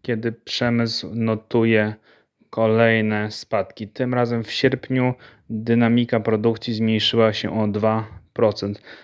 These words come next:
To niewielka poprawa w stosunku do tego, co było w lipcu, kiedy odnotowaliśmy minus dwa przecinek siedem procenta. Niestety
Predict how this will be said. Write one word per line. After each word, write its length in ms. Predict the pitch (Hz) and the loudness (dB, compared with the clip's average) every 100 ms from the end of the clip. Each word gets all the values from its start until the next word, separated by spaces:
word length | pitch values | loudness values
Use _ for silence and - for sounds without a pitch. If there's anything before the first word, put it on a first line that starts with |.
| _ _ _ | _ _ _
To 160 | 120 | 0
niewielka 600 | 120 123 117 139 131 127 | 2 2 4 4 4 0
poprawa 400 | 117 117 120 120 | -2 0 2 2
w 60 | 110 | 2
stosunku 340 | - 113 110 | -4 -8 -6
do 60 | 110 | -8
tego, 260 | - 110 110 | -6 -4 -4
co 140 | - | -2
było 380 | 110 113 113 113 - | 2 2 2 0 -6
w 140 | 107 117 | -8 -2
lipcu, 360 | 151 - 113 | -2 -4 -6
kiedy 220 | - 107 | -2 -2
odnotowaliśmy 760 | 113 117 113 110 113 113 - 110 | -2 -2 -2 0 0 0 0 0
minus 340 | 117 117 110 | 2 2 0
dwa 220 | 104 117 110 | 0 0 0
przecinek 300 | - 113 104 | -2 -8 -2
siedem 240 | 139 120 | 0 2
procenta. 500 | 107 101 104 95 110 - - - - - _ _ | 0 -2 -2 -2 -4 -8 -20 -20 -20 -20 _ _
Niestety 1040 | 127 127 127 127 - - 147 143 143 143 | 0 2 4 2 -2 0 0 2 2 2